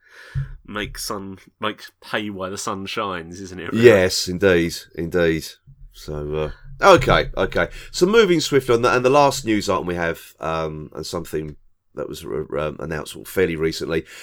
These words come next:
Speaker 2: is that the, um, as we discussed, I think the last time we recorded actually was, uh, the release of Shada, which is getting the animated treatment.
Speaker 1: Yes.
Speaker 2: Uh, that's getting a cinema release in Australia,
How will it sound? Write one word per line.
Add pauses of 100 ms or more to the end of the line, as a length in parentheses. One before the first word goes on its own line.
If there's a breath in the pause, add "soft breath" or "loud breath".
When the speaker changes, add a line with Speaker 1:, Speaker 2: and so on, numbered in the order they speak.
(180 loud breath)
Speaker 2:
is
that
the,
um, (120)
as
we
discussed,
I
think
the
last
time
we
recorded
actually
was, (100)
uh, (140)
the
release
of
Shada, (840)
which
is
getting
the
animated
treatment. (240 loud breath)
Speaker 1:
Yes.
Speaker 2:
Uh,
that's
getting
a
cinema
release
in
Australia,